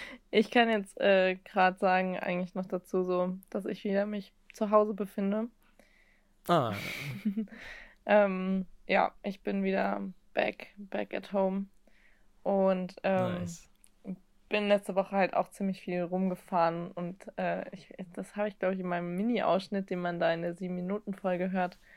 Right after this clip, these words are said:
Speaker 1: auch gesagt, <laughs> dass, äh, kein Netz und ja, und keine Ahnung.
Speaker 2: Ja,
Speaker 1: Aber jetzt,
Speaker 2: ja.
Speaker 1: jetzt kehrt so langsam grad wieder so ein bisschen Ruhe ein, bevor der nächste Ansturm kommt an Stress.
Speaker 2: Ja, okay.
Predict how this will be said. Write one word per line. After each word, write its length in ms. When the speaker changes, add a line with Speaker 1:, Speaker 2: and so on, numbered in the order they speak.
Speaker 1:
auch 200
gesagt, 480
<laughs> 720
dass, 340
äh, 300
kein 340
Netz 300
und 380
ja, 360
und 240
keine 240
Ahnung. 160
Speaker 2:
Ja, 60
Speaker 1:
Aber 160
jetzt, 300
Speaker 2:
ja. 80
Speaker 1:
jetzt 260
kehrt 320
so 80
langsam 440
grad 200
wieder 160
so 60
ein 80
bisschen 240
Ruhe 260
ein, 220
bevor 240
der 120
nächste 340
Ansturm 400
kommt 280
an 160
Stress. 360
Speaker 2:
Ja, 260
okay. 360